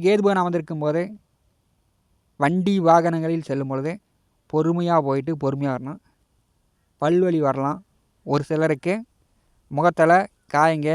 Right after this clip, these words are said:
ஏற்படுவதற்கான வாய்ப்புகள் உண்டு. எட்டாம் இடமான அஷ்டமத்திலே ராகு பகவான் சஞ்சாரம் செய்கிறார்.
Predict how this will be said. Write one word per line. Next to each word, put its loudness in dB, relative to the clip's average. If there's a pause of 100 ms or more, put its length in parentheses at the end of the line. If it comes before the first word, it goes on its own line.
(160)
ஏற்படுவதற்கான -4 (120)
வாய்ப்புகள் -2
உண்டு. -12 (1300)
எட்டாம் 6
இடமான 4 (120)
அஷ்டமத்திலே 0 (120)
ராகு 4
பகவான் 0
சஞ்சாரம் -4
செய்கிறார். -4